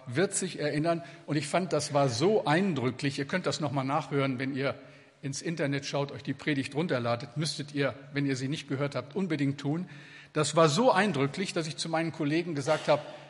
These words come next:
das muss uns klar sein, über diese Geschichte können wir in den nächsten zehn Jahren nicht mehr predigen. Das ist jetzt abgelutscht. Also das hat er so fantastisch gemacht, da können wir nicht mehr viel zu sagen. Das ist die Geschichte, wo Jesus predigt in einem Haus und plötzlich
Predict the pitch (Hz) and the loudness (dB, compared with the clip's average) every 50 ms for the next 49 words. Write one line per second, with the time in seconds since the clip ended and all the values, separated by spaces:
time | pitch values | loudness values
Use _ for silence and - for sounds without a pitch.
0 | - - - 135 - 165 165 - - 180 - 160 156 147 - - - 156 147 156 | -20 -16 -6 0 0 0 0 0 -4 -4 -2 -2 -2 -2 -4 -2 2 4 6 6
1 | 160 151 175 165 170 170 156 139 143 135 117 156 165 147 165 147 151 - - 170 | 6 4 2 0 0 -2 -2 0 0 0 0 -2 -4 -4 -4 -4 -4 -4 -4 -6
2 | - - 160 143 - 160 156 147 143 139 135 139 139 131 139 156 156 - - - | -4 -4 -6 -4 -2 -2 0 0 0 0 2 0 0 2 2 0 -2 -4 -6 -6
3 | 165 143 - - 147 143 139 139 131 131 131 131 127 131 127 131 131 - - 127 | -4 -4 -2 0 2 2 2 2 2 2 2 2 2 0 -2 -2 -2 -2 -4 -6
4 | 120 - - 127 113 104 95 92 90 - - - - - - - - - - - | -6 -4 -6 -6 -6 -6 -8 -12 -14 -16 -18 -20 -20 -20 -20 -20 -20 -20 -20 -20
5 | - - - - - - - 143 135 127 - - 151 - - 147 143 143 - - | -20 -20 -20 -20 -20 -8 -4 -2 -2 -2 -4 -6 -6 -4 -2 -2 -2 -2 -4 -8
6 | - - - - 170 160 - - - 170 120 120 113 - - - - - - - | -8 -10 -2 -2 -2 -2 0 -4 -4 -4 -4 -6 -6 -6 -6 -6 -8 -12 -16 -18
7 | - - 135 135 131 131 127 143 139 - 151 143 - 139 131 110 127 175 165 - | -10 -6 -4 -4 -4 -2 -4 -4 -2 -2 -2 0 0 0 0 0 -2 -4 0 0
8 | 170 156 143 - 156 - - - 147 - - 147 127 127 143 143 - - - - | 0 0 2 0 -2 -2 0 -4 -4 -2 -2 -2 2 2 2 2 2 -6 -12 -16
9 | - - - - - - - _ - 139 143 - 165 160 156 143 143 143 - 147 | -18 -18 -18 -20 -20 -20 -12 _ -4 -2 0 2 2 4 4 4 4 2 2 0
10 | 139 143 - 143 139 135 - - 143 131 135 131 113 101 101 98 95 - - 180 | 0 2 2 0 0 2 0 -2 0 2 2 2 2 2 -2 -6 -8 0 0 0
11 | - - 240 190 - - 214 165 190 - - 240 233 220 - - 220 170 151 165 | 2 2 -2 -4 -4 -4 -4 -4 -2 -2 -2 -2 -2 -4 -2 -2 -2 -2 -2 -4
12 | 156 147 160 147 123 131 - - - - 185 202 226 254 247 - - - 139 135 | -2 -2 -2 -4 -4 -6 -8 -10 -8 -4 -4 -2 -2 -2 -4 -6 -6 -6 -6 -6
13 | - 123 123 117 117 117 - - 160 185 240 269 - - - - - - - - | -4 -4 -4 -4 -4 -4 -2 0 0 0 0 -2 -4 -6 -10 -12 -16 -20 -20 -20
14 | - - - - - - - - _ 147 147 143 - 196 220 208 - - 190 185 | -20 -20 -20 -20 -20 -20 -20 -8 _ -4 -4 0 2 0 0 0 -2 -4 -4 -6